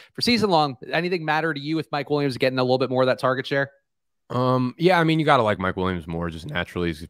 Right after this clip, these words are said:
Speaker 2: probably gonna see, you know, upwards of, like, twelve targets this week. I do think it's, you know, the Giants aren't a good team, obviously, but I think they're, like, a sneaky, semi-tough pass defense there where this might be a game where it's kinda, like, slow and a lot lower scoring than people,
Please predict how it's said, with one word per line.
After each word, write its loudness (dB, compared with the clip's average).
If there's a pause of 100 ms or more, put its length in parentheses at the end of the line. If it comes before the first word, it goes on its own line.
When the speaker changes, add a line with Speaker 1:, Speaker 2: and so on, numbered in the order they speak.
Speaker 2:
probably 2
gonna -4
see, -8
you -4
know, -2
upwards -4
of, -6
like, -6
twelve -4
targets -4
this -16
week. -6
I 0
do 2
think -4
it's, -4 (380)
you -4
know, 0
the -6
Giants -4
aren't 0
a -2
good -4
team, -6
obviously, -6
but -8
I -2
think -6
they're, 0
like, -2
a -6
sneaky, -6
semi-tough -4
pass -6
defense -4
there 0
where 0 (340)
this -2
might 2
be 2
a 2
game 0
where 2
it's -4
kinda, -2
like, 0
slow -2
and -6
a -4
lot 0
lower -2
scoring -4
than -6
people, -6